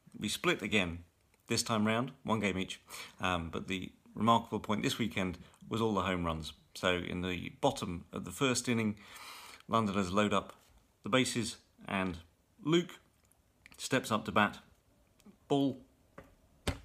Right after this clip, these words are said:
over the fence. Grand slam, home run. Luke's new to the game this year, last year,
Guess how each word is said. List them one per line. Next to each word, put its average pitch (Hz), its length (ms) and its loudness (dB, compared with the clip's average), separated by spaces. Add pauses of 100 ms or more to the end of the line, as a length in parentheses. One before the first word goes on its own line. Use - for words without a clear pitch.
(560)
over 113 120 0
the 95 80 -2
fence. 85 380 6 (1500)
Grand 135 240 6
slam, 98 360 0 (280)
home 92 180 0
run. 85 220 0 (720)
Luke's - 380 -2 (240)
new 139 180 6
to 107 100 -2
the 107 80 0
game 104 600 2
this 139 200 0
year, 127 200 2
last 123 360 4
year, 110 160 2